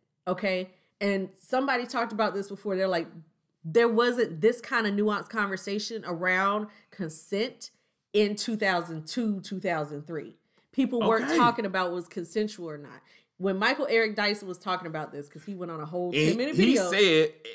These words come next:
Speaker 2: in Kobe Bryant's mind, obviously, from, based on what he said, he felt like it was consensual. And if this person did not feel like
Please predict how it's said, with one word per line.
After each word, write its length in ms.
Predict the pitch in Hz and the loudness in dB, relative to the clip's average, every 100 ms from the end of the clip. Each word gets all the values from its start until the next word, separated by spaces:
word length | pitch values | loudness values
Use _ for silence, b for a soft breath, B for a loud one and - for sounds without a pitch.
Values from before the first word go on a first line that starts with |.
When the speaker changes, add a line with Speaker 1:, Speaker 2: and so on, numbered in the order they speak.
| - | 0
Speaker 2:
in 200 | 185 190 | 2 2
Kobe 360 | 190 208 180 | 4 4 4
Bryant's 340 | 156 226 214 175 | 2 2 0 0
mind, 340 | 151 151 147 - | 2 4 4 6
obviously, 560 | 185 196 165 170 156 147 | 6 4 0 0 -2 -2
from, 320 | - 151 143 | -4 -2 0
based 260 | 143 170 | 4 4
on 140 | 160 143 | 2 2
what 140 | 131 | 4
he 100 | 214 | 2
said, 360 | 247 135 135 - b b | 0 0 -2 -2 b b
he 140 | 208 | 0
felt 220 | 233 208 151 | 2 4 6
like 160 | 147 | 4
it 60 | 160 | 2
was 120 | 131 | -2
consensual. 800 | - 120 - 180 139 117 95 90 b b | -2 -4 -4 -6 -6 -8 -12 -16 b b
And 160 | 120 160 | 0 4
if 140 | 160 | 4
this 180 | 147 220 | 4 0
person 380 | 214 190 170 147 | 2 2 2 0
did 120 | 135 | 0
not 240 | 139 165 - | 2 2 4
feel 120 | 156 | 4
like 240 | 135 127 | 4 4